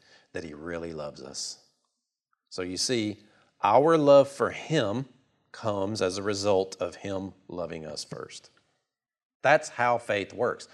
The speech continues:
That's how you look at Jesus and say, "I don't deserve it, but I'm going to receive salvation from you.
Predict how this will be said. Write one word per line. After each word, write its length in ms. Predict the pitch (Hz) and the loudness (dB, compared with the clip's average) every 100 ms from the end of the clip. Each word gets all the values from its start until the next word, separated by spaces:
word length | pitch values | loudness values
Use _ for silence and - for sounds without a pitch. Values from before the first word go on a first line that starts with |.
| - _ 98 | -20 _ 0
That's 360 | 113 165 196 | 8 8 8
how 180 | 165 156 | 4 6
you 180 | 143 139 | 4 2
look 260 | 135 151 | 4 4
at 100 | - | 0
Jesus 540 | 107 113 165 135 101 - | -4 -4 -2 -4 -8 -10
and 160 | 92 | -10
say, 400 | - 101 92 87 - _ _ _ | -4 -2 -2 -4 -8 _ _ _
"I 200 | 107 156 | 2 4
don't 260 | 135 110 | 2 -2
deserve 460 | 92 80 82 104 143 | -8 -8 -6 -4 -2
it, 180 | 208 - _ _ _ _ _ | -4 -6 _ _ _ _ _
but 140 | 95 101 | -4 2
I'm 200 | 143 156 | 2 2
going 220 | 131 120 | 0 0
to 80 | 101 | -4
receive 400 | 98 - 104 95 | -6 -6 -8 -6
salvation 600 | 90 85 87 101 - 71 | -6 -4 -6 -6 -10 -14
from 160 | 64 65 | -18 -18
you. 180 | 53 | -20